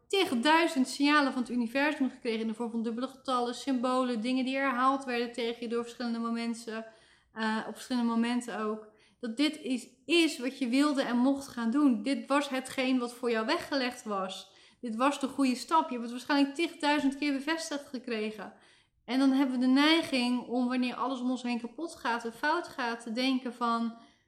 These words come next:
"Oké, dit zijn signalen van het universum dat dit niet de goede weg is. Ehm, dit zijn obstakels die eigenlijk mijn weg blokkeren omdat ik hier niet heen hoor te gaan. En dit wat ik nu wil gaan doen,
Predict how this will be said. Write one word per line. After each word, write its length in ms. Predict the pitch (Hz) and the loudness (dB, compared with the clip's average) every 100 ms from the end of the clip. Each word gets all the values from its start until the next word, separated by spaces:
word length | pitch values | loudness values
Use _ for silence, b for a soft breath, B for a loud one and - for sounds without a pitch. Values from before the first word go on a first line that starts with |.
| b - | b -8
"Oké, 200 | 233 240 | 0 2
dit 240 | 240 254 | 2 0
zijn 260 | - 254 240 | -2 -2 -2
signalen 580 | - 247 247 254 269 | 0 2 4 4 4
van 120 | 269 240 | 0 -4
het 120 | 233 | -4
universum 800 | 233 226 240 240 254 247 240 233 | -2 -2 0 2 2 0 -2 -2
dat 160 | 220 214 | -4 -8
dit 140 | 208 | 2
niet 220 | 226 277 | 6 6
de 60 | 277 | 4
goede 300 | - 240 214 | -4 -4 -2
weg 300 | 220 226 - | -2 -4 -6
is. 320 | 190 - - b b b b - | -8 -10 -18 b b b b -4
Ehm, 460 | 233 233 233 226 220 | 0 2 4 2 -2
dit 240 | 233 240 247 | -4 -4 -2
zijn 460 | 240 233 233 226 - - _ _ - | 0 0 0 -2 -6 -18 _ _ -14
obstakels 880 | 220 - 277 285 294 277 269 269 | -12 0 6 8 6 2 -2 -2
die 160 | 247 233 | -6 -2
eigenlijk 460 | - 269 277 254 247 | 0 0 0 -4 -2
mijn 140 | 226 | -2
weg 180 | 247 277 | -2 -4
blokkeren 440 | 254 - 247 247 | -6 -4 -4 -2
omdat 180 | 240 220 | -4 -6
ik 60 | 214 | -4
hier 160 | 226 | 2
niet 200 | 226 240 | 2 2
heen 280 | 220 233 269 | 0 4 4
hoor 200 | 240 233 | 2 -2
te 80 | - | -6
gaan. 280 | - 214 214 | -6 -4 -4
En 120 | 208 | -6
dit 200 | 233 233 | -6 -6
wat 100 | 220 | -6
ik 100 | 208 | 0
nu 180 | 233 262 | 2 2
wil 180 | 247 233 | 0 -2
gaan 220 | 226 220 | -2 0
doen, 300 | 226 226 | 0 0